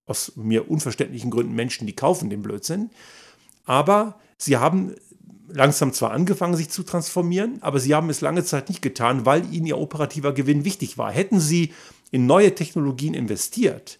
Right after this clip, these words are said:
hätte es natürlich ihren Gewinn reduziert. Und das ist natürlich etwas, was sie nicht wollten. Also ich kann durchaus die Kennzahl operativer Gewinn massiv nach oben bringen, wenn ich nicht mehr reduziere, wenn ich nicht mehr investiere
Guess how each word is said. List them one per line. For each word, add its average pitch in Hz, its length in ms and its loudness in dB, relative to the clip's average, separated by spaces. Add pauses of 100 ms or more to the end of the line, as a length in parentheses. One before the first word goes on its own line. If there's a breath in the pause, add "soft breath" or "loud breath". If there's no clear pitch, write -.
(440)
hätte 131 260 0
es 160 160 -2
natürlich 156 420 -4
ihren 123 220 -4
Gewinn 113 320 0
reduziert. 147 640 0 (300 loud breath)
Und - 180 -8
das 147 180 2
ist 170 140 -2
natürlich 151 340 0
etwas, 143 380 -2
was 123 160 -2
sie 160 120 -4
nicht 180 300 0
wollten. 104 320 -6
Also 120 140 -6
ich - 160 -8
kann 185 240 4
durchaus 139 500 2
die 127 120 -8
Kennzahl 139 460 0
operativer 135 560 -2
Gewinn 120 340 0
massiv 120 420 -2
nach 170 120 0
oben 170 280 4
bringen, 113 400 -6 (880 soft breath)
wenn 123 140 0
ich 113 140 -4
nicht 165 200 0
mehr 175 160 6
reduziere, 139 600 2
wenn 131 80 2
ich 131 100 0
nicht 180 120 -2
mehr 160 120 2
investiere 160 640 2